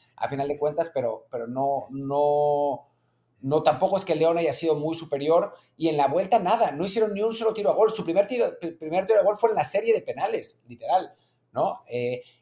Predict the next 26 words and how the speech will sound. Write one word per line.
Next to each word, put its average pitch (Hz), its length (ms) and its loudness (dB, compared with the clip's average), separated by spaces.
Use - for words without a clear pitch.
y 160 140 0
así 151 200 -2
está 233 180 0
muy 185 160 -2
complicado, 160 760 0
eh, 117 140 -6
tratar 131 380 -2
de 127 80 -6
ser 131 140 -10
campeón, 123 460 -4
por 185 160 2
más 240 260 2
que 180 240 2
a - 120 0
final 135 180 -6
de 160 80 -4
cuentas 170 320 -2
haya 151 160 4
sido 165 200 -2
por 135 120 -4
un, 139 240 -8
el 131 160 -6
menor 139 240 0
de 165 80 2
los 160 160 0
márgenes, 170 480 -4